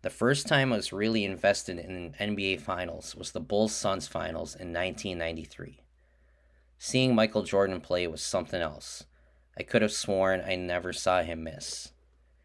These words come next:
It makes me think that people who place LeBron James as the greatest player of all time never saw Jordan play.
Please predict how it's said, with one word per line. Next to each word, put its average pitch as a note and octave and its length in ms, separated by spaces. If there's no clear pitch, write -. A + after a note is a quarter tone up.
It A2 80
makes C3+ 260
me C3+ 120
think B2 260
that G#2+ 220
people A#2 360
who G#2+ 120
place G2+ 460
LeBron F#2+ 420
James F#2+ 440
as E2+ 140
the F2 80
greatest F2+ 480
player F2+ 380
of C#2+ 140
all E2+ 160
time E2+ 480
never F#2+ 220
saw F2 260
Jordan D#2+ 380
play. - 300